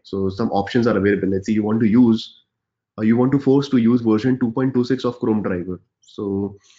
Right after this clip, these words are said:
let's say you're, you're using older browser, or your application code,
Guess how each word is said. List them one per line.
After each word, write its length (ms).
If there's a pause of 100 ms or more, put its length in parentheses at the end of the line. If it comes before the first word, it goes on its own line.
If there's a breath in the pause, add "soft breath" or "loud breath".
(500 soft breath)
let's 200
say 60
you're, 280
you're 220
using 360
older 260
browser, 400
or 220
your 240
application 760 (140)
code, 280